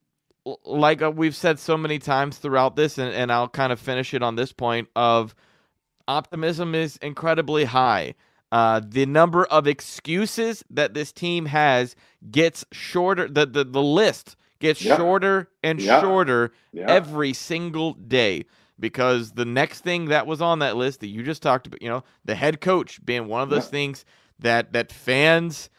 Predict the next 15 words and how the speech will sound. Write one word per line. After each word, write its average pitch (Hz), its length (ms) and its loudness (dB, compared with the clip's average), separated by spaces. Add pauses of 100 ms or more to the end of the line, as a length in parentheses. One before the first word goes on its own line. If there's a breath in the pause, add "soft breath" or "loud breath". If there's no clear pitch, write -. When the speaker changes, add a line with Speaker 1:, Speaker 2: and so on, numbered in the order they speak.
(240)
Speaker 1:
um, 107 500 0
within 131 360 4
the, 170 180 0
you 139 80 0
know, 131 80 2
that, 131 240 -2
that 131 240 -4
love 139 320 4
this 165 180 -2
team 165 380 -2
and, 131 160 0
and 127 160 -2
then 135 160 0
just 131 200 -6
fans 139 440 -2